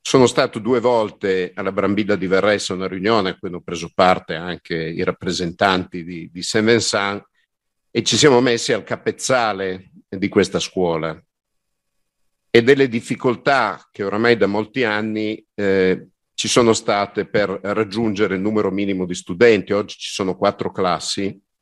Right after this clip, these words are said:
due delle quali in realtà sono rimaste viventi con le deroghe legate alle vicende del covid. Quindi di fatto è una scuola che è rimasta piccolissima, con pochi studenti,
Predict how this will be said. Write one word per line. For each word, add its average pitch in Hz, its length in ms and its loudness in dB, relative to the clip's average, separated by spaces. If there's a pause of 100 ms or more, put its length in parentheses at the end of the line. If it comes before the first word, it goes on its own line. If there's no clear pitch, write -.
(840)
due 139 160 8
delle 120 200 6
quali 120 440 0
in 107 100 0
realtà 104 380 -2
sono 95 260 -6
rimaste 98 440 0
viventi 95 520 0
con 101 180 -2
le 104 120 2
deroghe 95 680 0
legate 90 800 -2
alle 90 160 -4
vicende 87 400 -4
del 82 160 -4
covid. 80 640 -2
Quindi 90 300 -4
di 101 100 0
fatto 95 480 2
è 98 120 -2
una 90 240 -6
scuola 98 600 2 (840)
che 104 160 4
è - 20 8
rimasta 101 400 0
piccolissima, 110 1120 -2
con 92 200 -8
pochi 101 260 -2
studenti, 98 880 -4